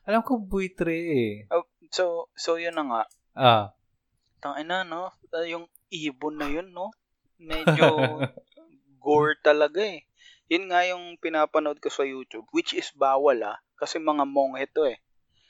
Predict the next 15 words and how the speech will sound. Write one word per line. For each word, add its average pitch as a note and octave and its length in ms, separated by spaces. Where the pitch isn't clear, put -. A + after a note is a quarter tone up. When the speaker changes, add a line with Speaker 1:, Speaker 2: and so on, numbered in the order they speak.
Speaker 2:
Sabi D3+ 340
nung D#3 140
Speaker 1:
Hmm. C3+ 200
Speaker 2:
nakausap C3+ 560
na C3+ 180
in-interview C#3 580
yung C3 100
monghe, A#2+ 320
actually D#3 460
bawal A#2 420
yun. A2 300
Meron C#3 380
lang C3+ 180
mga B2+ 300
natatempt A#2 560